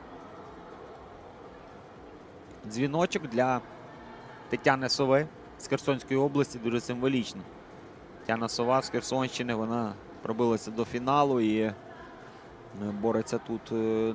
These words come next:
на килимі у спорткомплексі "СКА". Друзі, це, нагадаю, що у нас фінал.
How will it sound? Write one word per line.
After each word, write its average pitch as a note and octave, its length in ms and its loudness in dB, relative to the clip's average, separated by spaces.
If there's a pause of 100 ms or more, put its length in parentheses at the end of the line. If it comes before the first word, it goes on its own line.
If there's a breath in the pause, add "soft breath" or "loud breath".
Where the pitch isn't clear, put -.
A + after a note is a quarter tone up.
на A2+ 360 0 (1400)
килимі A2+ 460 4
у G#2+ 420 0
спорткомплексі A2+ 680 -2
"СКА". C3+ 320 6
Друзі, A2+ 300 0
це, A2+ 180 -4
нагадаю, A2 460 0
що A2 120 -6
у - 20 -4
нас A2 260 -4 (1300)
фінал. C#3 360 6